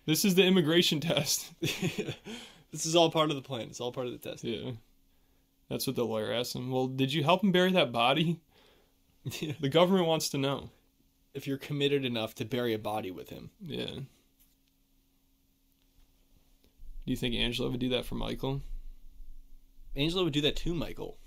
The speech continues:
Speaker 1: <laughs> Oh, God.
Speaker 2: <laughs> What else happened with Bilal? What did, what else did Bilal get into this episode? He's just not a very fun guy to watch. It's just like,
Speaker 1: He's
Speaker 2: ugh,
Speaker 1: not.
Speaker 2: God. I get so frustrated with him. Especially just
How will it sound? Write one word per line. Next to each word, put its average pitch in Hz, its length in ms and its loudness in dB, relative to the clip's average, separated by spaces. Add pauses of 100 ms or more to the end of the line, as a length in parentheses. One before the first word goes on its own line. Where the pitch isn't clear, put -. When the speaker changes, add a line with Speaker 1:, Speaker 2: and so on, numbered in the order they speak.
Speaker 1:
<laughs> 165 140 -2
Oh, 139 220 2
God. 127 400 0 (260)
Speaker 2:
<laughs> 277 440 -4 (1160)
What 139 120 -6
else 113 180 -8
happened 113 300 -8
with 113 160 -12
Bilal? 110 720 -6
What 135 140 -10
did, 120 280 -8
what 123 160 -8
else 120 220 -8
did 117 180 -8
Bilal 113 300 -6
get 117 180 -6
into 117 340 -6
this 120 140 -8
episode? - 560 -6 (1800)
He's 156 240 -6
just 208 180 -4
not 147 320 -2
a 123 60 -4
very 123 240 -2
fun 120 340 -4
guy 107 220 0
to 87 80 -4
watch. 76 420 -8
It's - 140 -14
just - 180 -8
like, 104 160 -10
Speaker 1:
He's 120 140 -10
Speaker 2:
ugh, 135 60 -6
Speaker 1:
not. 101 440 -12
Speaker 2:
God. - 240 -20
I - 800 -20
get 170 120 -18
so - 100 -12
frustrated - 560 -14
with - 100 -20
him. - 120 -18
Especially 143 340 -2
just 127 200 -4